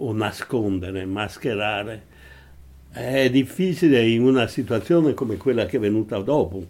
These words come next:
Però nella situazione allora andava, difatti è piaciuto ai partigiani, ai simpatizzanti partigiani. Eh, gli inquadrati che ci sono sempre nella cosa non gli è piaciuto, capisci?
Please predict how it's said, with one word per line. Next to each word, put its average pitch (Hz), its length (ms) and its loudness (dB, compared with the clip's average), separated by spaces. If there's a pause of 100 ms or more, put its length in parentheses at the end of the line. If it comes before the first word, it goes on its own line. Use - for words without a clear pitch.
(240)
Però 139 240 4
nella 123 220 4
situazione 123 580 0
allora 165 320 4
andava, 110 300 2
difatti 131 440 2
è 110 100 4
piaciuto 120 640 2
ai 101 180 2
partigiani, 104 880 2
ai 104 140 0
simpatizzanti 107 840 -2
partigiani. 104 840 -2 (800)
Eh, 127 1040 -2
gli 147 180 6
inquadrati 156 960 6
che 107 180 0
ci 131 140 -4
sono 120 200 2
sempre 117 460 4
nella 151 260 4
cosa 165 460 6
non 135 220 6
gli 123 100 6
è 123 100 6
piaciuto, 120 680 4
capisci? 110 460 -10